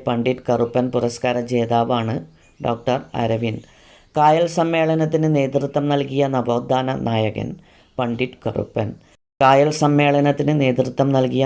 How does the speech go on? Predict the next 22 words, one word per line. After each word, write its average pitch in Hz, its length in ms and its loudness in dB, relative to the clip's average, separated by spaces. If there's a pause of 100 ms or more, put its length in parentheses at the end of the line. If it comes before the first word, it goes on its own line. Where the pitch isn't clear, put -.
നവോത്ഥാന 120 560 2 (100)
നായകനാണ് 117 640 0 (580)
പണ്ഡിറ്റ് 123 420 -2
കറുപ്പൻ. 113 420 -2 (500)
പണ്ഡിറ്റ് 151 440 0
കറുപ്പൻ്റെ 160 480 4 (100)
നേതൃത്വത്തിൽ 147 580 2 (180)
കായൽ 135 280 2 (100)
സമ്മേളനം 143 640 2
നടന്ന 135 260 2 (120)
വർഷം 113 360 -2 (440)
ആയിരത്തി 135 540 0
തൊള്ളായിരത്തി 131 680 0
പതിമൂന്ന് 117 560 -2 (220)
ഫെബ്രുവരി 123 580 0 (100)
പതിനാല്. 113 540 -2 (560)
പണ്ഡിറ്റ് 143 400 -2
കറുപ്പൻ്റെ 147 460 0 (120)
നേതൃത്വത്തിൽ 135 600 -2 (200)
കായൽ 131 300 0 (120)
സമ്മേളനം 139 560 -2
നടന്നത് 113 480 -4